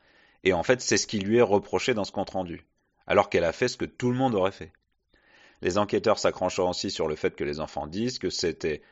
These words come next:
à l'école, alors que c'était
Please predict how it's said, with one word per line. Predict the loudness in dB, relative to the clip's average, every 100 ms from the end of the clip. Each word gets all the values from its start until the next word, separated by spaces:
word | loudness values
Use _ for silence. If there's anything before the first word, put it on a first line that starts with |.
| _ _
à | 6
l'école, | 6 4 2 0 -2 _ _ _ _ _ _ _ 0
alors | 2 4
que | 0
c'était | -4 0 0 0